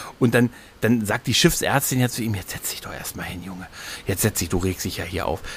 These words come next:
Jetzt setz dich hin.“ Dann macht sie ihm, dachte, gleich reicht sie ihm noch eine warme Milch. Dann macht sie ihm so ein Video vom Meeresboden mit ra-, beruhigender Musik an und so. Da hab ich gedacht, das, das ist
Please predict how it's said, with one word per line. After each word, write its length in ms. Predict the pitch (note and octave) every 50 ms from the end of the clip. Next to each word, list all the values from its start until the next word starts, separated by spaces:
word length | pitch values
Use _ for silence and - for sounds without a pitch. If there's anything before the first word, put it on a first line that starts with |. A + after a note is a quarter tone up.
| - -
Jetzt 140 | C3 A2+ -
setz 220 | - A2 - -
dich 180 | - G2+ F#2+ -
hin.“ 180 | - G#2+ G#2 G#2
Dann 140 | G#2 G2+
macht 200 | G#2 G#2+ F#2 -
sie 80 | - A#2+
ihm, 80 | A2 G#2+ - - - -
dachte, 240 | A2 A2 - B2
gleich 300 | G#2+ A2 A2+ A2 A2 - A#2
reicht 220 | A2 A#2 - -
sie 80 | - A#2
ihm 40 | A2
noch 80 | A2 A2
eine 140 | A2+ G#2+
warme 260 | G2+ G#2 G2+ G#2+ G#2+ G#2
Milch. 320 | G2+ G#2 G2+ G2 F#2+ - - - - -
Dann 120 | - G#2+
macht 200 | A2 A2 - -
sie 80 | - C#3+
ihm 100 | C3 B2
so 80 | A2 A2
ein 140 | G#2+ G2+ G2
Video 260 | A#2+ D3+ D#3+ D#3+ C3
vom 220 | - - G#2 G2+
Meeresboden 680 | G#2 G#2 A#2+ D#3 E3 C3 - - - - G2 G2 G2+ G2
mit 220 | G#2+ G#2 - -
ra-, 100 | G2+ A#2
beruhigender 520 | A#2 G2+ G2+ G2 A2 C3 D3+ D3 C#3 B2+
Musik 460 | A2+ A2+ A#2 G#2+ G2+ A2 D3+ D#3 - -
an 180 | G2+ G#2 G#2 G2+
und 180 | D#2 G2+ G2 F#2
so. 240 | G2+ G2 F#2+ F#2+ - - - - - - - - - - - - - - - -
Da 400 | B2 B2 A2 A2 C3 A2+ G#2 F#2+
hab 60 | F2+ F#2+
ich 100 | F#2+ F#2
gedacht, 280 | A2 F2 G2 F#2 -
das, 120 | - - -
das 200 | - - - -
ist 200 | - - -